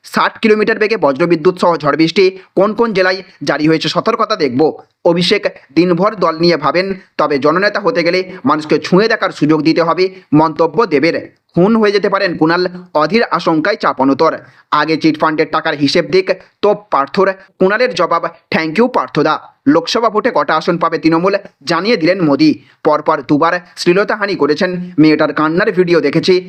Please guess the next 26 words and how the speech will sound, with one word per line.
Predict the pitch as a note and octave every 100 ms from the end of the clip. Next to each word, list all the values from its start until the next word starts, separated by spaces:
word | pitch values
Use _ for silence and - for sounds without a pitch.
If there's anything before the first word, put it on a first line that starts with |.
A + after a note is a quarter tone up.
| -
বিস্ফোরক | D3+ D#3+ - F#3 -
মমতা। | D#3+ C#3 D3 C#3 - - -
পশ্চিমবঙ্গে | E3+ F3 A3+ A3 A3
হিন্দুদের | A3+ F3 E3+ F3+ F#3+ - -
দ্বিতীয় | D#3 D#3+ A3
শ্রেণীর | A3 A#3 A#3
নাগরিক | D#3 C3+ E3
করে | F3 E3
রেখে | D#3+ D#3+
দিয়েছে | E3 E3
তৃণমূল | C#3+ D3+ D#3+
কংগ্রেস, | D#3+ D#3+ F#3+ F#3+ - _
বিস্ফোরক | D3 E3+ - F#3+ A3+
মোদী। | D#3+ C#3+ D#3+ D3 - _
এদিকে | D3+ D#3+ D#3 F#3+ F#3+ -
"মাথা | C3+ C#3+ D3+
নত | A#3+ A3+
করব | E3+ D3+ D3+
না, | F#3 F#3+ -
সত্যের | - F#3+ E3 - A3
জয় | F#3 E3
হবেই।" | C#3+ C#3 F#3 F#3+ F#3
শ্লীলতাহানির | - F3 G3+ G#3 G#3+ A3 G3+
অভিযোগের | D3+ D3+ D#3+ F3 F3+ - -
পাল্টা | E3 E3 B3
রাজ্যপাল। | D3 - C#3+ D#3